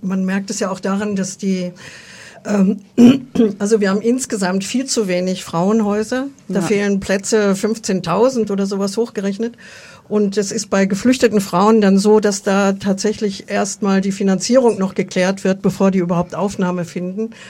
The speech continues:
Speaker 1: Also ich hab jetzt gelesen, dass an dreihundert Tagen im Jahr eine Frau abgewiesen wird, äh, von einem Frauenhaus, weil einfach kein Platz da ist.
Speaker 2: Mhm.
Speaker 1: Und von daher, ähm, ist das also ganz, ganz wichtig,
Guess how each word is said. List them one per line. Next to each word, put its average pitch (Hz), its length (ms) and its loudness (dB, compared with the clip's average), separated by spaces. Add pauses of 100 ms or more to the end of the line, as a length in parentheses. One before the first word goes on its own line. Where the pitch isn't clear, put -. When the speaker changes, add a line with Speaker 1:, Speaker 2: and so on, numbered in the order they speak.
(640)
Speaker 1:
Also 196 260 2 (120)
ich 208 180 -2
hab 202 140 -2 (340)
jetzt 180 340 -6
gelesen, 220 640 2
dass 196 340 0 (140)
an 202 260 -2
dreihundert 214 640 2
Tagen 202 320 2
im 208 180 0
Jahr 196 400 2
eine 196 200 -2
Frau 196 240 0
abgewiesen 190 680 -2
wird, 160 400 -6 (220)
äh, 196 180 -6
von 196 400 -4
einem 185 100 -2
Frauenhaus, 196 840 -2
weil 185 160 -4
einfach 220 320 -6
kein 247 200 -4
Platz 254 360 -6
da 151 220 -8
ist. 190 280 -10
Speaker 2:
Mhm. 190 260 -6 (280)
Speaker 1:
Und 208 240 0
von 214 260 -4
daher, 220 560 0
ähm, 214 460 -4 (220)
ist 214 180 -4
das 220 140 -2
also 196 180 -2
ganz, 196 280 -4
ganz 196 260 -4
wichtig, 233 420 -8